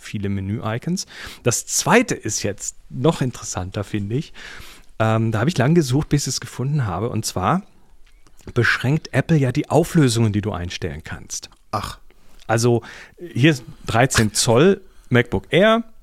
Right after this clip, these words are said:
Speaker 1: Das hat, äh, wenn du die Pixel zählst,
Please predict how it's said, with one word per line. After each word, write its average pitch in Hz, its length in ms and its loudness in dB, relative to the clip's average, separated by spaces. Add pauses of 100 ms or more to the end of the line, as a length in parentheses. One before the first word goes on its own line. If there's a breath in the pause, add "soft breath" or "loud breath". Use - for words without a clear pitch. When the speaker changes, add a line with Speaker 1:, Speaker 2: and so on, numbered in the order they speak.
(120)
Speaker 1:
Das - 220 -2
hat, - 260 -2 (200)
äh, 95 340 0
wenn 98 140 0
du 95 60 -4
die 107 140 -6
Pixel 156 360 2
zählst, 165 580 2